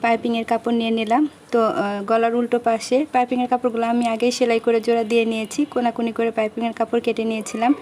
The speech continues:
তো এখন সামান্য চিকন করে ভাঁজ করে নিয়ে সম্পূর্ণ অংশ সেলাই করে আটকে নিচ্ছি। আর হ্যাঁ, পাইপিংয়ের কাপড়টি কাটার সময় ভিডিওটি অফ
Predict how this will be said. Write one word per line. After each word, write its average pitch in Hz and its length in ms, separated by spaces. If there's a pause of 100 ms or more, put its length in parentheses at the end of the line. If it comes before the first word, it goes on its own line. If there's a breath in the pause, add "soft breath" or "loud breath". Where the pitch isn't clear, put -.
(520 loud breath)
তো - 120
এখন 247 180
সামান্য 240 520
চিকন 247 360
করে 247 220
ভাঁজ 233 320
করে 240 240
নিয়ে 262 140
সম্পূর্ণ 247 420
অংশ 233 200
সেলাই 233 320
করে 233 200
আটকে 226 300
নিচ্ছি। 233 340 (360)
আর 220 140
হ্যাঁ, 233 200
পাইপিংয়ের 233 460
কাপড়টি 226 400
কাটার 226 320
সময় 226 240
ভিডিওটি 220 400
অফ 220 140